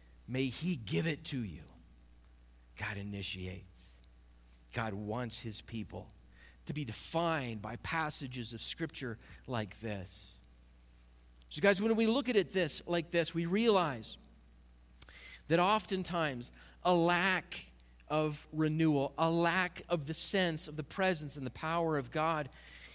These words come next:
is sometimes simply inattention on our part. Distraction, lack of concern. Maybe we just simply don't think it's important. It's just simply a truism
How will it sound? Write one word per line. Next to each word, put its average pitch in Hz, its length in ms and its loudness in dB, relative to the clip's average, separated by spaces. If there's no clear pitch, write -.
is 151 120 0
sometimes 208 960 4
simply 202 680 2
inattention 196 1300 0
on 151 280 -2
our 147 280 0
part. 120 480 -4
Distraction, 156 760 0
lack 147 300 0
of 123 100 -4
concern. 139 640 -2
Maybe 151 260 2
we 139 120 0
just 139 180 -4
simply 135 320 -6
don't 123 180 -6
think 123 200 -10
it's 120 140 -8
important. 117 400 -6
It's 139 80 -6
just 220 240 -2
simply 254 500 -4
a - 40 -6
truism 135 800 -2